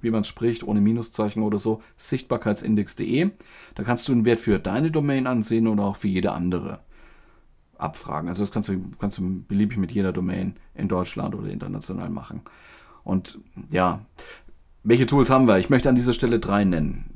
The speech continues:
Die kannst du mit Einschränkungen zumindest kostenlos nutzen. Schau dir bitte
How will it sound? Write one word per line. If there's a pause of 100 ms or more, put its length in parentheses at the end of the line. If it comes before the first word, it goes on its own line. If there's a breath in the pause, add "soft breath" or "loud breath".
(120)
Die
kannst
du
mit (100)
Einschränkungen
zumindest
kostenlos (140)
nutzen. (300 soft breath)
Schau
dir
bitte